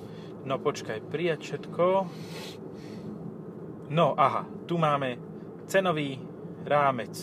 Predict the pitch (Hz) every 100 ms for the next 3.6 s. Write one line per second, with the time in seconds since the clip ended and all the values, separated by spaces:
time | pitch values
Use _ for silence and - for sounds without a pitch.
0 | - - - - - - - - - -
1 | 180 185 214 170 - 170 147 - 156 170
2 | 165 - - 151 147 - - 151 - -
3 | 143 135 127 120 127 117